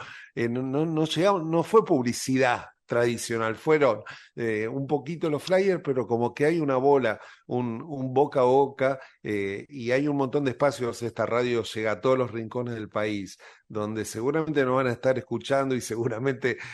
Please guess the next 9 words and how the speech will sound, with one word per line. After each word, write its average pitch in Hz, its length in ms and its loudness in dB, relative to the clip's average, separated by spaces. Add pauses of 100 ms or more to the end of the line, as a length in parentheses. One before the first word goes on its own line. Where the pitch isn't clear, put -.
(120)
van 123 220 0
a 120 100 -2
querer 117 440 0 (280)
compartir 113 600 -2
pronto 117 420 -2
esta 110 200 -4
experiencia, 160 840 2
y 113 140 -2
agrego 135 1000 2